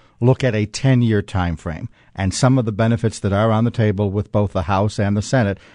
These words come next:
expire after a couple of years. So if you look long-term, ten years, yeah, the middle class might be paying more taxes. If you look at it in a smaller slice of one year, that's maybe less the case. Tell me more.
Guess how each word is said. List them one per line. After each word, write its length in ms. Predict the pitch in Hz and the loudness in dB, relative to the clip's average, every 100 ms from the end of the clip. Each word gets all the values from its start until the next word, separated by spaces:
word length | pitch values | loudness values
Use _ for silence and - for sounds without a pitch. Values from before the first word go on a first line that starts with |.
| - - | -20 -6
expire 560 | 117 - - 123 117 113 | -6 -4 2 4 4 0
after 300 | 123 113 117 | -2 -2 -2
a 60 | 107 | -2
couple 360 | - 127 131 | 0 0 2
of 120 | 113 104 | 0 0
years. 320 | 107 107 - - - | 0 0 -2 -14 -12
So 160 | - 123 | 0 0
if 100 | 123 | 4
you 120 | 127 | 4
look 200 | 151 147 | 4 2
long-term, 600 | 131 135 120 131 117 107 | 2 2 2 0 0 0
ten 280 | - 151 135 | 0 2 4
years, 320 | 113 110 - - - | 4 2 0 -14 -10
yeah, 340 | 110 123 120 | 0 2 4
the 200 | 117 117 | 2 2
middle 220 | 117 123 110 | 4 4 0
class 340 | 123 110 - | 0 0 0
might 200 | 113 101 | 0 0
be 100 | 104 | -4
paying 460 | - 110 104 101 - | -2 0 0 0 -2
more 200 | 98 101 | -4 -4
taxes. 520 | - 82 - 90 - - - - | -2 -4 -4 -12 -14 -20 -10 -6
If 140 | - | 0
you 60 | 117 | 0
look 220 | 127 123 | 2 2
at 140 | 113 | 2
it 100 | 110 | 0
in 180 | - 110 | -2 -2
a 120 | 101 | 0
smaller 540 | 95 - 117 131 120 113 | -2 -2 2 4 2 0
slice 420 | - 113 110 - | 0 0 0 -2
of 220 | 98 85 | -8 -2
one 220 | 110 139 | 2 4
year, 280 | 110 104 95 - - - | 4 2 0 -6 -20 -8
that's 260 | 110 113 - | -2 -2 2
maybe 420 | 117 110 107 104 | 2 2 0 -2
less 340 | - 101 95 - | -4 -2 -2 -4
the 140 | 104 | -8
case. 580 | - 95 87 - - - - | -6 -8 -8 -10 -14 -16 -4
Tell 180 | 143 139 | 0 2
me 120 | 113 | 2
more. 280 | 92 80 | 0 -4